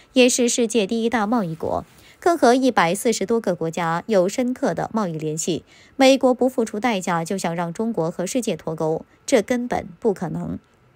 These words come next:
而中国也开始了行动，更加努力地巩固我们的基本盘和优势。趁着美国国内经济一塌糊涂，也趁着美元霸权的衰落和逐渐瓦解，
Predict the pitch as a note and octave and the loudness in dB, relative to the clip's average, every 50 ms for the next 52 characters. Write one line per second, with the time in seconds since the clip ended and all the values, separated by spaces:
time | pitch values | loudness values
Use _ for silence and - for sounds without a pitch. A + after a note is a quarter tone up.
0 | _ _ _ C4 C4+ C#4 C4+ E4 F4 D#4 A#3+ A3 A#3+ A#3+ G#3+ F#3 F3+ - A#3 A#3 | _ _ _ 2 2 4 2 0 0 4 4 4 6 4 2 2 2 0 0 0
1 | - - E3+ D#3+ E3+ - - D#3+ E3 D#3+ G#3+ F3 F3 - - - - - _ - | 0 0 -2 -2 -4 -4 -6 -8 -4 -2 -2 -2 -2 -6 -14 -20 -20 -10 _ -2
2 | F4+ E4+ E4+ D4+ D4+ C#4+ A#3+ E3 D#3+ F3 B3+ C4 F#3+ - - - - - - F#3+ | -2 0 0 0 0 0 0 -2 -2 0 0 0 0 0 -2 -4 -4 0 2 2
3 | F3 E3+ F#3 - D4 C4 - - - F#3+ E3+ D#3 D#3+ E3 F3 E3+ F3 E3+ - A#3 | 2 2 0 0 0 0 0 2 0 0 0 0 -2 -4 -4 -4 -4 -2 -2 -2
4 | G#3+ F3+ D#3+ - E3 D#3 D#3+ F3 G3 - E3+ E3+ E3+ E3 F3+ - E3+ D#3 - - | -2 -2 -2 -4 -6 -6 -6 -8 -6 -6 -4 -4 -4 -4 -4 -4 -4 -4 -4 -8
5 | _ - - - _ _ - F#4+ F4 D#4 D#4+ B3+ G#3+ F3+ F3 F3 - F#3+ F#3 F#3+ | _ -20 -20 -20 _ _ 0 0 2 4 4 4 4 4 2 2 2 0 0 0
6 | G#3 A3+ B3+ A#3 G3+ - A#3 A#3+ A#3+ - A#3 F3 F3 G3 - F#3+ E3+ E3 - D#3 | 0 0 0 0 0 0 -2 -2 -2 -2 -4 -4 -4 -4 -4 -6 -6 -6 -6 -8
7 | D#3 E3 - E3 - - - - - _ - C4 A3 A3 - D4+ C#4 A#3+ G#3 F3 | -6 -4 -4 -6 -6 -6 -12 -20 -20 _ 4 4 4 4 4 2 0 2 0 -2
8 | - - - G3 F#3+ F3 F3+ F#3+ G#3 C#4+ B3+ F#3+ - - E3+ E3 F3 F3+ - A3 | -4 -4 0 0 2 2 2 0 0 2 0 0 0 0 -2 -2 -2 -2 -2 -2
9 | G3+ G3+ A#3 B3 A3+ E3 - - - F#3 F3+ F3 G3+ G3+ - A#3+ G3 E3 D#3+ F3 | 0 0 0 0 -2 -2 -4 -4 -4 -4 -4 -2 -4 -4 -2 -4 -4 -2 -4 -4
10 | G#3 - - F2+ F2+ - | -4 -4 -6 -8 -8 -8